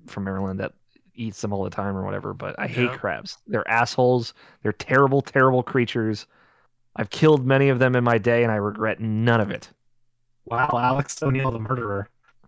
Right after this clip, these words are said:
Speaker 1: Crab murderer? I worked at a seafood restaurant, all right?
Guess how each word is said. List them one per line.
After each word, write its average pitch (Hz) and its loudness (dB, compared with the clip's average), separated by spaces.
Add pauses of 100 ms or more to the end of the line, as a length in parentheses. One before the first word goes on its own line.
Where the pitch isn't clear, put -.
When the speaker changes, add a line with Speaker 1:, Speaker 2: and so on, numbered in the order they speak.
Speaker 1:
Crab 175 4
murderer? 131 4
I 156 0
worked 247 2
at 247 0
a 247 2
seafood 226 0
restaurant, 113 4
all 110 2
right? 202 2